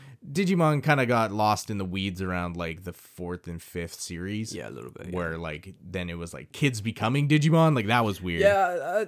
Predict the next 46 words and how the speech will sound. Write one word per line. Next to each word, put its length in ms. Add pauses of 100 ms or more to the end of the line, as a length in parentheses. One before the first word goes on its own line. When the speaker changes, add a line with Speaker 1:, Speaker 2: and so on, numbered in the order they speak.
Speaker 2:
uh, 120
no, 360
that, 260
no, 480
wait, 140
I 60
don't 100
want 140
that. 220
That's 160
fucking 280
strange. 380 (100)
Speaker 1:
I 60
kinda 220
dig, 360
I, 280
I 80
dig 420
the 100
one, 420
uh, 520
I 40
think 160
it's 100
the 100
third 420
series, 580
Speaker 2:
Mm. 200
Speaker 1:
where, 120
like, 260 (240)
they, 140
like, 180
swipe 440
cards 480
in 100
the 100
thing. 340
Speaker 2:
That 140
was 120
cool. 520
Speaker 1:
Yeah, 220
that 180
one's 200
cool. 280
Speaker 2:
<laughs> 20
I 40